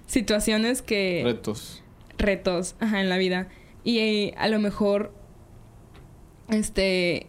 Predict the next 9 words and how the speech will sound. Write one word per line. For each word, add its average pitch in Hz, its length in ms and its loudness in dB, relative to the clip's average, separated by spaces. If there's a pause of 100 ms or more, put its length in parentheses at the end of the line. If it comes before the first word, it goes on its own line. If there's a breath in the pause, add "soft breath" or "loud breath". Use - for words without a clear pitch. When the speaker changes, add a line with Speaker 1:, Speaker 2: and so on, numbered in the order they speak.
Speaker 1:
quisieras 214 460 0
tener 208 300 0
como 220 300 0
la 180 100 2
vida 180 200 2
de 208 80 2
alguien 214 260 0
más, 214 320 -2 (1300 loud breath)
pero 190 800 2